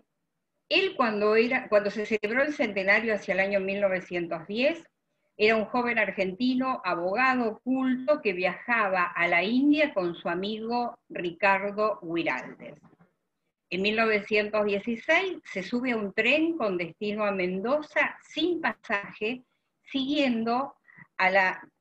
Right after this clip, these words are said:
a, a, a Delia del Carril, que era nieta de Salvador María del Carril, de, a quien quería conocer, la había visto en varias reuniones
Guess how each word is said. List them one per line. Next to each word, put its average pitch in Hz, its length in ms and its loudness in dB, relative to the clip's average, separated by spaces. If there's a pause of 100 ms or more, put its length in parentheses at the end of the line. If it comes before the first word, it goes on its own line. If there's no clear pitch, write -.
(240)
a, 185 220 2 (140)
a, 202 540 4
a 185 60 2
Delia 262 420 2
del 196 260 0
Carril, 175 720 0 (460)
que 202 120 2
era 208 180 6
nieta 202 580 2
de 160 140 -6
Salvador 165 480 -2
María 175 360 0
del 170 200 -4
Carril, 151 480 -4 (640)
de, 185 300 -6 (100)
a 185 140 2
quien 208 500 2 (200)
quería 226 320 0
conocer, 240 840 0
la 175 120 0
había 180 260 2
visto 226 340 -4
en 185 120 0
varias 190 300 2
reuniones 185 640 0